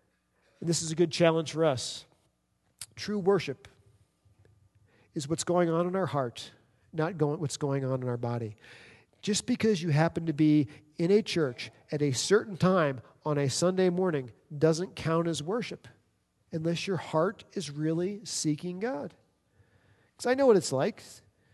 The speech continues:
Some people are sitting in the worship service and you're like, "Oh, I'm thinking about football on Sunday afternoon. Oh, I wonder if I just got a text message. Oh, maybe I can post a Snapchat."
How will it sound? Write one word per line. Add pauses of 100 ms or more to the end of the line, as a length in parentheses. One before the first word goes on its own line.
Some
people
are
sitting
in
the
worship
service
and
you're
like,
"Oh,
I'm
thinking
about
football
on
Sunday
afternoon. (260)
Oh,
I
wonder
if
I
just
got
a
text
message. (100)
Oh,
maybe
I
can
post
a
Snapchat."